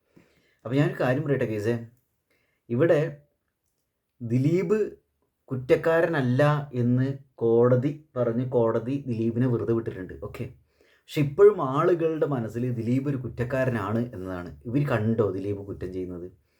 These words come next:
അല്ലെങ്കിൽ കുറ്റം ചെയ്ത് കഴിഞ്ഞാൽ തെളിവുണ്ടോ? ഏ, ദിലീപാണ് ഇതിന് പിന്നിൽ നിന്ന് ഇവർ കാണുകയോ കേൾക്കുകയോ അങ്ങനെ എന്തെങ്കിലും ചെയ്തോ? ഒന്നുമില്ല. പക്ഷെ ദിലീപ് കുറ്റക്കാരനാണെന്ന് ആളുകളുടെ മൈൻഡിലുണ്ട്. അപ്പോൾ എന്താണെന്ന് നമ്മൾ മനസ്സിലാക്കേണ്ടത്? കോടതി വിധിയെ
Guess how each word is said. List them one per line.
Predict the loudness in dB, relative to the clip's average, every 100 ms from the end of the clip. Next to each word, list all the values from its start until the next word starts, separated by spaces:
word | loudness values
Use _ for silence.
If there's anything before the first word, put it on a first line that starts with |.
| _ -8
അല്ലെങ്കിൽ | -4 -2
കുറ്റം | -4 -2 2
ചെയ്ത് | 4 4
കഴിഞ്ഞാൽ | 0 2
തെളിവുണ്ടോ? | 2 4 4 2 -2 -8 -14 _ _ _ -4
ഏ, | -4 -4 -2
ദിലീപാണ് | 2 4 4 2
ഇതിന് | 0 0 0
പിന്നിൽ | -2
നിന്ന് | -2 0
ഇവർ | -2 -2
കാണുകയോ | -4 -2 0 2 2 2 0
കേൾക്കുകയോ | 0 0 -2 0 0 0 -6 -10 _ _ _ -2
അങ്ങനെ | 2 4
എന്തെങ്കിലും | 4 2 0
ചെയ്തോ? | -2 -2 -4 -6 _ _ _ _ -8
ഒന്നുമില്ല. | -2 2 0 0 -8 -14 _ _ _ -6
പക്ഷെ | -2
ദിലീപ് | 2 2 2 0
കുറ്റക്കാരനാണെന്ന് | -4 -4 0 0 0 0 -2 -2
ആളുകളുടെ | -4 -4 -4
മൈൻഡിലുണ്ട്. | -6 -8 -8 -8 -10 -14 -20 _ _ _ _ _ -10
അപ്പോൾ | 0 4 4
എന്താണെന്ന് | 4 4 2 0
നമ്മൾ | -2 -4 -2
മനസ്സിലാക്കേണ്ടത്? | -2 -2 -2 -2 -4 -6 -8 -12 _ _
കോടതി | 2 6 6 4 2
വിധിയെ | 2 0 0 0